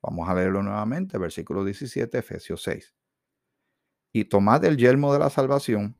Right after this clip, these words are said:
o sea, porque hay que ser salvos, hay que creer en Cristo como Señor y Salvador, que murió en la cruz por nuestros pecados, fue sepultado y resucitó al tercer día. Tenemos que tener a Cristo como el Salvador único y exclusivo de nuestra vida,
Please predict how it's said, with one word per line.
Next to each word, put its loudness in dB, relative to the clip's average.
o -8
sea, -4
porque -4
hay -2
que -4
ser -4
salvos, -2
hay -4
que -4
creer -4
en -8
Cristo -8
como -6
Señor -6
y -4
Salvador, -4
que -14
murió -4
en -6
la -8
cruz -12
por -12
nuestros -12
pecados, -6
fue 0
sepultado -2
y 0
resucitó -6
al -4
tercer -6
día. -6
Tenemos -6
que -10
tener -8
a -8
Cristo -6
como -4
el -4
Salvador -2
único 0
y 2
exclusivo -4
de -4
nuestra -4
vida, -6